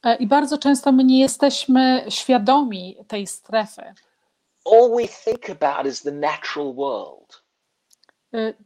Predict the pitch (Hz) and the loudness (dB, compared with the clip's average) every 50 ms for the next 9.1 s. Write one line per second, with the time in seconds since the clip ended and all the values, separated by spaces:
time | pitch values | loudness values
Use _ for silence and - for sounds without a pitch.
0 | _ _ _ _ - 269 233 240 269 226 302 311 330 330 - 277 - 277 262 269 | _ _ _ _ -12 -6 -2 -2 -2 0 0 -2 0 -2 -2 -4 -4 -4 -4 -4
1 | 285 262 262 - - 277 277 277 262 269 269 - 254 247 226 - - - - 247 | -2 -4 -6 -6 -6 -6 -4 -4 -4 -6 -6 -6 -8 -8 -8 -10 -12 -6 -4 -4
2 | 240 240 - 233 226 - 226 226 214 196 180 180 180 - - 180 _ _ _ _ | -4 -4 -6 -8 -8 -4 -4 -4 -4 -4 -8 -12 -16 -18 -20 -20 _ _ _ _
3 | _ _ _ _ _ _ _ _ - _ - 339 - 175 180 226 480 539 262 240 | _ _ _ _ _ _ _ _ -16 _ -2 0 0 2 2 2 2 2 0 0
4 | 208 190 - - - 170 - - - 101 277 - _ - - - - - - _ | -2 -2 -4 -6 -2 -2 -2 -2 -2 -10 -10 -12 _ -18 -18 -18 -18 -18 -20 _
5 | _ _ _ _ _ _ _ _ _ _ _ - 233 226 233 208 208 349 415 403 | _ _ _ _ _ _ _ _ _ _ _ 0 2 2 2 2 2 2 2 2
6 | - - 302 226 180 175 _ _ _ _ _ _ _ _ _ _ _ _ _ _ | 0 -2 -4 -4 -4 -4 _ _ _ _ _ _ _ _ _ _ _ _ _ _
7 | _ _ - - - - - - 113 - - _ - 196 220 190 156 160 147 - | _ _ -20 -20 -20 -16 -12 -10 -10 -10 -10 _ -10 -8 -8 -8 -8 -6 -4 0
8 | 262 - - 262 262 262 - - - 311 - 208 214 - 302 - 262 269 262 214 | 0 0 0 0 -4 -6 -4 -4 -4 -4 -4 -6 0 0 2 2 2 -2 -6 -6
9 | 170 147 | -6 -8